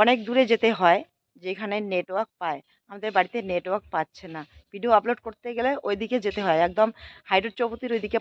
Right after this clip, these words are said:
পাশাপাশি যেতে হয়, তাছাড়া হচ্ছে না। তো সেজন্য আমি তোমাদের কমেন্টে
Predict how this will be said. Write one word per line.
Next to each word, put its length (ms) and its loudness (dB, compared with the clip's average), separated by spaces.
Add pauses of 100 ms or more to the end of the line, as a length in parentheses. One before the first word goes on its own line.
পাশাপাশি 380 0 (100)
যেতে 220 -2
হয়, 160 -2 (120)
তাছাড়া 420 -4
হচ্ছে 300 -8
না। 60 -4 (420)
তো 100 -20
সেজন্য 400 -2
আমি 120 4 (140)
তোমাদের 240 0 (100)
কমেন্টে 280 -2